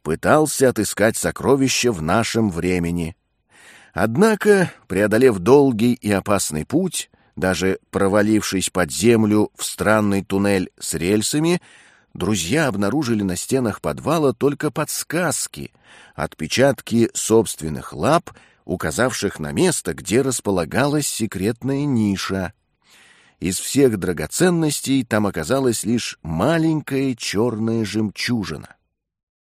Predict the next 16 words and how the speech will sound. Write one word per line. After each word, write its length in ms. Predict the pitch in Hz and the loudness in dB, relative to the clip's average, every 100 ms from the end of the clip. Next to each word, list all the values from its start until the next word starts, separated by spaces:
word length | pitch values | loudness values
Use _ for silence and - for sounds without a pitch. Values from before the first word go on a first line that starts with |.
| _ _ _ _ _ | _ _ _ _ _
Луна, 720 | - 87 95 110 180 110 - _ _ _ _ - | -6 -2 0 2 0 -2 -6 _ _ _ _ -4
частая 520 | - 98 92 - 85 | 2 2 0 -4 -4
собеседница 800 | - 87 90 95 85 90 87 101 | -2 -2 -2 -2 -2 -2 -2 0
Брыся 540 | 98 110 98 - 101 - - | 2 2 2 2 0 -2 -8
в 80 | 92 | 0
его 280 | 110 113 | 2 2
снах, 440 | 107 98 95 82 - - - | 2 0 0 0 -4 -18 -14
заверила 880 | - 80 135 165 143 131 107 101 95 | -6 0 2 2 2 4 4 4 2
кота-путешественника, 1400 | 90 95 - 90 85 82 82 - 202 196 - 78 73 - - - - | 0 -2 -2 -4 -4 -8 -6 -2 0 -2 -4 -6 -6 -10 -14 -18 -18
что 300 | - - 110 | -14 -2 2
это 320 | 123 120 127 - | 2 2 -2 2
он 580 | 117 143 143 123 80 - _ | 2 4 4 4 2 -6 _
опять 680 | - 110 - - 143 135 - | -2 -2 -2 0 2 2 0
побывал 440 | - 101 104 117 92 | 0 2 4 4 2
в 120 | - | -2
прошлом 580 | - 139 190 - 92 | 0 2 2 0 -4